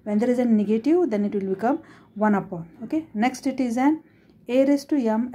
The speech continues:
raised to n. What will we do here? A, m multiplied by n, directly m n. Next,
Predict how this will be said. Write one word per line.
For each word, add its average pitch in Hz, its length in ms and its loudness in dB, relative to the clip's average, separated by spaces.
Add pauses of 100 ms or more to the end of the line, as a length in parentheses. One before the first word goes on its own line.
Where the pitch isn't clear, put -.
(120)
raised 254 340 0
to 339 100 4
n. 196 340 2
What 202 180 -4
will 247 180 -4
we 254 120 -6
do 240 160 -4
here? 247 360 -4
A, 202 360 0 (720)
m 285 180 6
multiplied 294 460 2
by 302 100 2
n, 320 280 0 (880)
directly 311 580 4
m 262 140 2
n. 247 300 -2 (540)
Next, - 360 -4